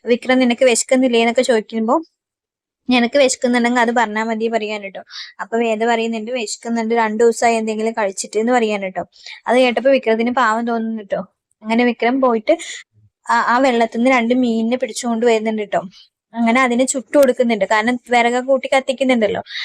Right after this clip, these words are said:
അതിലിട്ടിട്ട് അതിന് ചുട്ടിട്ട് വേദയ്ക്ക് കൊടുക്കുന്നുണ്ട് ട്ടോ. വേദ അത് കഴിക്കുന്നുണ്ട്.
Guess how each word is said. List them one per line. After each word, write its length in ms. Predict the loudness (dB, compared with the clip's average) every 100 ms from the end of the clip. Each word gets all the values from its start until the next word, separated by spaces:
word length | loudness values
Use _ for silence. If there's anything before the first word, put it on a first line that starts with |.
| -4
അതിലിട്ടിട്ട് 540 | -2 0 0 0 -2 2
അതിന് 440 | 2 2 0 -2
ചുട്ടിട്ട് 460 | -4 -10 -8 -4 2
വേദയ്ക്ക് 360 | 2 0 2
കൊടുക്കുന്നുണ്ട് 540 | 4 4 2 0 2 0
ട്ടോ. 200 | -2 -4 -6 -20 _
വേദ 180 | 0 2
അത് 120 | 2
കഴിക്കുന്നുണ്ട്. 640 | 2 0 0 0 2 2